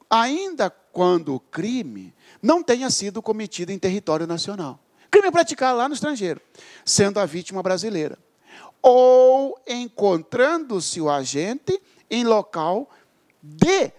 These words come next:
sob jurisdição brasileira. Você é brasileiro, tá lá em Miami, sofreu um crime de tortura. Quem ter-,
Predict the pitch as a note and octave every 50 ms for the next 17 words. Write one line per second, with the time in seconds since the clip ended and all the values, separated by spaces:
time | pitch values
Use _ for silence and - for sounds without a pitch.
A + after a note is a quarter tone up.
0 | _ - - - C#4 F4 F#4 E4 C4 F#3 G#3+ G3 F#3+ D#3 D#3 D#3+ D3 - F#3 G3+
1 | G#3+ G#3 G3 F#3+ F3+ F#3 D3+ C3 A#2+ A#2 G#2 G2+ - _ _ - - - - -
2 | - - - - _ _ _ _ _ _ _ _ _ _ _ _ _ _ _ _
3 | _ _ _ _ _ _ _ D3 D3 C#3 - - G3+ G3+ E3+ D3 C#3 A#2+ C3 C3
4 | B2+ D#3 G3+ A#3 A#3+ B3 C4+ A#3+ _ _ _ _ _ _ _ _ - - _ _
5 | _ - D#3+ D3+ D3 D3+ E3 F#3+ G#3 G#3+ G#3+ - _ _ - F3+ E3 D#3 D#3 D3
6 | C3 C3 C#3+ D3 F3+ G#3+ A#3 A#3 A3+ A#3+ A#3+ _ _ _ _ _ _ _ _ _
7 | _ - - - G3 F3 D3 E3 F3+ F#3+ F#3 E3+ - - F3+ F3+ E3+ E3+ F3 -
8 | E3+ E3 C#3+ C#3 - D#3 C3+ C3 - _ - A#3+ C4+ C4+ - _ _ A3 F#3+ E3
9 | E3